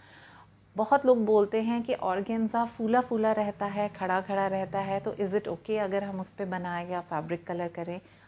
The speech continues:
आप क्या सजेस्ट करते हैं? तो मैं आप सभी को ये सजेस्ट करना चाहती हूँ कि organza, अ, fabric is a beautiful fabric। In fact, अगर आप organza पे, अ, पेंट करते हैं,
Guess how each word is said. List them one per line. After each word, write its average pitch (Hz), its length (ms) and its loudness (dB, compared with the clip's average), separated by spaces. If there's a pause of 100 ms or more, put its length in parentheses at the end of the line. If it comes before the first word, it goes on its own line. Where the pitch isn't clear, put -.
आप 208 240 -2
क्या 202 120 -2
सजेस्ट 165 400 -6
करते 156 280 -10
हैं? 156 240 -10 (640)
तो 190 100 -2
मैं 185 280 0
आप 202 240 0
सभी 185 280 -2
को 175 120 -8
ये 160 160 -4
सजेस्ट 170 360 -8
करना 170 240 -6
चाहती 175 320 -8
हूँ 208 80 -6
कि - 100 -8
organza, 180 800 -2 (180)
अ, 185 300 0 (520)
fabric 196 420 2
is 202 60 -4
a 180 100 -2 (120)
beautiful 190 440 -2
fabric। 165 500 -4
In 190 180 -8 (160)
fact, 208 420 0
अगर 190 240 0
आप 202 160 0
organza 170 760 -2 (340)
पे, 226 220 4
अ, 240 60 -10 (240)
पेंट 175 500 -4
करते 170 320 -8
हैं, 175 320 -6